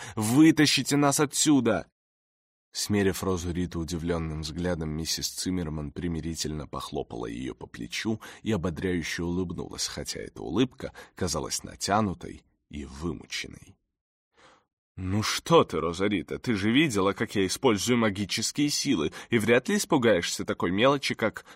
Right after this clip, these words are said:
внеплановое изменение погоды. Согласна, найти туннель, ведущий в зиму, не самое обычное дело, но так мы и не собирались в обычное путешествие,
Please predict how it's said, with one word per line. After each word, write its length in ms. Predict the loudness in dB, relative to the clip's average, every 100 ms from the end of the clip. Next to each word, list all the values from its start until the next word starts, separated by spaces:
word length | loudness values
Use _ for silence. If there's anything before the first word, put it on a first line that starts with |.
| -2
внеплановое 880 | 4 6 6 6 8 8 8 6 6
изменение 640 | 8 6 6 6 4 4
погоды. 580 | 4 2 4 2 -2 -12 _ _ 2
Согласна, 760 | 4 10 10 10 8 -2 -2 -6 6
найти 320 | 8 8 6
туннель, 400 | 2 4 4 6
ведущий 480 | 4 2 0 -2 -4
в 80 | -4
зиму, 460 | -2 0 2 2 -2 4
не 160 | 4
самое 540 | 6 2 0 0 0 0
обычное 500 | 0 -2 -2 -2 -2
дело, 340 | -2 -4 -2
но 640 | 0 0 0 -2 -6 -10 -16 0
так 220 | 0 0 _ _ -14
мы 320 | -10 -8 -8
и 380 | -8 -8 -8 -4
не 120 | -2
собирались 640 | 0 2 4 4 4 2 4
в 60 |
обычное 480 | 4 4 2 4 4
путешествие, 880 | 4 -4 -6 2 2 2 0 2